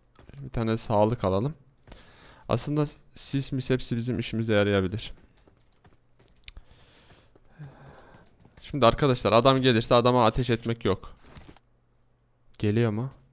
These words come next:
Yani bugün adeta bir siviliz arkadaşlar. Hop, orada adam var mı?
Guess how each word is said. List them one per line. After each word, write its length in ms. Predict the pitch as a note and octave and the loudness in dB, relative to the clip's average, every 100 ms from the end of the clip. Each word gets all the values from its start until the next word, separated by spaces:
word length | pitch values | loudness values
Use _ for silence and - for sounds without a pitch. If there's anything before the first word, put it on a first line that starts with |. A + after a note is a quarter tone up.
| _ _ _ _ _ _ _ _ - - _ _ _ _ _ _ _ _ _ - _ _ _ _ _ _ _ _ - - - | _ _ _ _ _ _ _ _ -20 -20 _ _ _ _ _ _ _ _ _ -20 _ _ _ _ _ _ _ _ -20 -20 -10
Yani 260 | B2 B2+ B2 | -2 0 2
bugün 360 | C3+ C#3 D3+ D#3 - - - - - - - - - - | 2 2 -2 -6 -20 -20 -20 -18 -16 -16 -18 -18 -12 4
adeta 500 | B2 C3+ C#3 D3+ C#3 | 6 8 6 6 4
bir 100 | C#3 | 2
siviliz 480 | - C#3+ C3+ C#3 | 0 2 2 6
arkadaşlar. 640 | A#2 A2 A#2+ A2 A2 E2+ A#2 - - - - - - - _ _ _ _ | 6 6 4 2 0 -4 -4 -6 -12 -16 -16 -16 -18 -20 _ _ _ _
Hop, 180 | A#2+ A#2 | -10 -4
orada 240 | G#2+ A2 | -4 -2
adam 280 | G#2 G#2+ G2+ | -2 -2 -4
var 100 | G#2 | -4
mı? 220 | B2 G2 | -6 -8